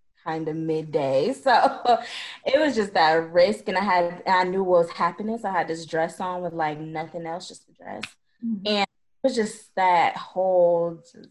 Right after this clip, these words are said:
Speaker 1: "Oh, at any moment, so I can open this door" situation, which actually scared me 'cause I have anxiety, but it was fun too.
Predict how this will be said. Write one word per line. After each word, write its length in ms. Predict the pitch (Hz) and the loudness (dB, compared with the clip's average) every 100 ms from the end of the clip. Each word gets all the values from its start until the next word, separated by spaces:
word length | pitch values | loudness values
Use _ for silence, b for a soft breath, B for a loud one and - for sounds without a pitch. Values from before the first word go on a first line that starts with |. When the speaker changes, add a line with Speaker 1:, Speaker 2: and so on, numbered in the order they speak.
| _ _ | _ _
Speaker 1:
"Oh, 160 | 196 202 | -6 -2
at 160 | 180 - | 0 0
any 160 | 185 | -4
moment, 260 | 185 175 170 | -2 -2 -2
so 80 | 185 | -2
I 80 | 165 | -4
can 120 | 165 | -4
open 200 | 165 170 | -6 -8
this 180 | 165 165 | -10 -8
door" 640 | 165 160 147 139 147 175 _ _ _ - | -6 -4 -2 -2 -4 -10 _ _ _ -20
situation, 720 | 160 - - - - 62 85 | -18 -16 -18 -18 -18 -16 -6
which 220 | 147 170 165 - _ _ _ - | -2 -2 -2 -20 _ _ _ 0
actually 400 | 185 190 233 196 | 0 0 -6 -8
scared 360 | 190 180 165 165 | -4 -2 -2 -2
me 100 | 165 | -4
'cause 100 | 170 | -4
I 60 | |
have 80 | 156 | -4
anxiety, 560 | 156 156 147 147 127 120 | -4 -4 -4 -6 -8 -4
but 280 | 165 147 | -2 0
it 80 | 160 | 0
was 180 | 156 151 | -4 -8
fun 280 | - 147 156 | -12 -10 -12
too. 360 | - 80 73 | -16 -20 -20